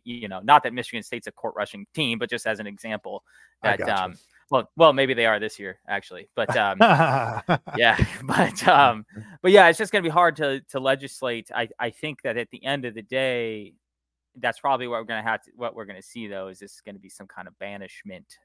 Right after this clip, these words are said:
Speaker 1: Um, and the thing is too, is, like, when people are like, "Oh, well, just give the team a tech." Well, the ki-, kids in the crowd don't give a shit about
Speaker 2: Mm.
Speaker 1: that,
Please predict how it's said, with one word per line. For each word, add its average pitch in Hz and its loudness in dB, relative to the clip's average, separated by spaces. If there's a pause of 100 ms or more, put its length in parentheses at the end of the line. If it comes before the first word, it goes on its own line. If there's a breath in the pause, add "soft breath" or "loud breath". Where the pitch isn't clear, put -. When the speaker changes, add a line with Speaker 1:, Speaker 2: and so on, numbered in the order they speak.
(220)
Speaker 1:
Um, 92 -8 (680)
and 139 -2
the 160 -6
thing 254 -2
is 160 -4
too, 185 0
is, 151 -4
like, 143 -2
when 151 -6
people 165 -4
are 151 0
like, 139 -8
"Oh, 233 8
well, 208 6
just 190 -6 (100)
give 202 -2
the 190 -8
team 214 -4
a 175 -4
tech." 190 6 (100)
Well, 226 0 (140)
the 262 -16 (240)
ki-, 269 -2
kids 269 -10
in 175 -8
the 139 -6
crowd 101 0
don't 104 -12
give 104 -18
a 107 -20
shit 120 -6 (100)
about 120 -4
Speaker 2:
Mm. - -20
Speaker 1:
that, 139 0